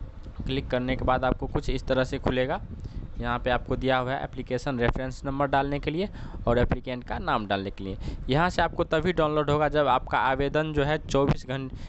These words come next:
मतलब आवेदन जब आपके आवेदन पे sign हुआ है उसके चौबीस घंटे के बाद ही आपको यहाँ से अपना आवेदन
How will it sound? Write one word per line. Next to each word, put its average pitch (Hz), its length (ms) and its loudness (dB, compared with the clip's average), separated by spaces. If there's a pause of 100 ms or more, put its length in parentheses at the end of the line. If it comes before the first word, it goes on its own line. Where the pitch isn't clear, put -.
(180)
मतलब 131 160 2
आवेदन 135 520 2
जब 139 280 0
आपके 127 340 0
आवेदन 135 380 0
पे 135 120 -6
sign 147 300 -2
हुआ 131 220 0
है 139 180 -2
उसके 135 260 -2
चौबीस 139 360 2
घंटे 127 300 -4
के 123 100 0
बाद 123 260 2
ही 127 80 -2
आपको 120 240 -2
यहाँ 113 200 2
से 170 160 -2
अपना 113 240 0
आवेदन 120 460 0